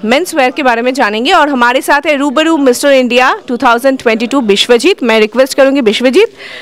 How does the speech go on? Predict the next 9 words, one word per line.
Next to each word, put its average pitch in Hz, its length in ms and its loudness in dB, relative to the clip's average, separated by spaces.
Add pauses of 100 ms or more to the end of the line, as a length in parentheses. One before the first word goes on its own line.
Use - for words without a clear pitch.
(140)
please 359 240 0
come 302 140 2
this 269 180 0
side। 269 300 0 (1120)
Okay, 277 220 2 (600)
so 302 180 2 (400)
we 277 140 2
have 294 220 2
with 269 220 0